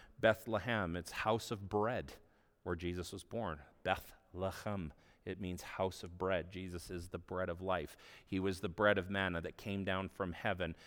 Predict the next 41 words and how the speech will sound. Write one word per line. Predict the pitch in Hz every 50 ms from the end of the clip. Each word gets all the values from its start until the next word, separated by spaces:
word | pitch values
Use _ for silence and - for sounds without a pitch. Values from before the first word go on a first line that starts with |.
| - - -
And | 95 98 104 98
the | 92
Jews | 92 95 95 98 95 87 104
looked | 98 92 - -
at | 92 90
it | 98
and | 90 90
said, | - 101 85
"What | 87 110 165 135
is | 135 185 202 131
it?" | 95 87 -
And | 101 98 95 98 101
God | - 101 98 98 101
goes, | 104 101 92 - - -
"What | - 120 104 107
a | 110
great | 87 101 104 107 -
name. | 113 113 107 87 85
We'll | 92 85
call | - - 110 104 85
it | 78
that, | 87 78 76 - - - - - - -
manna." | 117 101 101 104 90 78 69 - - - - - - - - - - - - - - -
And | 127 120 -
so | - - 131 120
that | 107 120 127 127 139 -
was | 135 123 104 127
also | 135 143 143 - - 127 113
in | 113
the | 110 101
Ark | 104 98 - -
of | 110
the | 95 95
Covenant. | - - 107 98 101 101 98 107 - - - - - - -
And | 113 110 113
the | 110
last | 113 123 131 156 175 165 - -
thing | - 135 120 120 127 127 - - - -
was | 127 123 117 117 -
Aaron's | - 123 117 117 117 117 107 90 92
rod. | 107 120 127 120 104 85 78 82 87